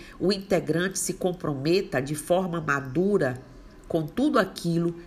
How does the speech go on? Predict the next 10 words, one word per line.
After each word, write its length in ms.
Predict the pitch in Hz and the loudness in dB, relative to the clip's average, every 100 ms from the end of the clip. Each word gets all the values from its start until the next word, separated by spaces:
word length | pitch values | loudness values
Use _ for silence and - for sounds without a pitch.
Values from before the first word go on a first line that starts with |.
| - | -8
que 140 | - | 0
lhe 100 | 175 | 0
foi 260 | 165 - 147 | 0 0 -2
confiado, 760 | 139 151 151 - 151 135 135 139 | 0 -2 -2 -4 -2 0 -2 -6
que 180 | - | -2
lhe 180 | 147 143 | 0 0
é 80 | 127 | -2
confiado. 680 | 127 127 127 160 127 - - - - - - - - - - - - - - - - - - - | -2 -6 -4 -4 -4 -6 -12 -18 -20 -18 -16 -16 -16 -18 -16 -16 -14 -14 -16 -16 -18 -20 -16 -2
Valores. 720 | 160 160 127 110 104 - - - - - - - - - - - - - - - - - | 0 2 0 0 -4 -8 -10 -16 -18 -18 -20 -20 -20 -18 -18 -16 -16 -18 -20 -20 -16 6
Concluindo, 840 | 269 262 247 202 151 131 113 117 | 6 6 2 2 2 -2 -4 -6